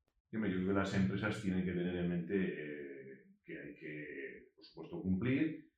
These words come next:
y también, eh, que la inspección va a seguir continuando con sus campañas. Hay un, un plan de choque de la lucha contra el fraude, como hemos visto, ¿no? Las, las cartas que, que enviaban a las empresas invitando a que se transformaran los contratos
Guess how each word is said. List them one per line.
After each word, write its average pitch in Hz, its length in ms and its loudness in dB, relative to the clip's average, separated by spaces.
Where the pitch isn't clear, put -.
y - 120 -10
también, 87 680 -4
eh, 73 540 -12
que 78 100 -12
la 71 100 -8
inspección 87 640 0
va 98 80 4
a 95 40 0
seguir 90 340 -2
continuando 85 720 -2
con 110 140 2
sus 98 200 -2
campañas. 92 480 0
Hay 90 120 0
un, 82 340 -4
un 85 120 -4
plan 90 280 0
de 82 920 -2
choque 113 280 0
de 87 160 0
la - 80 -10
lucha 82 220 -10
contra 82 180 -4
el - 40 -10
fraude, 120 240 -2
como 85 160 -6
hemos - 60 -10
visto, 101 260 -4
¿no? 113 200 -2
Las, - 160 -12
las - 280 -20
cartas - 400 -6
que, - 400 -6
que 98 80 -4
enviaban 92 420 4
a 92 80 4
las 92 160 0
empresas 98 440 0
invitando 101 640 4
a 95 120 2
que 95 80 0
se 95 140 -2
transformaran 95 640 2
los 95 320 2
contratos 107 600 0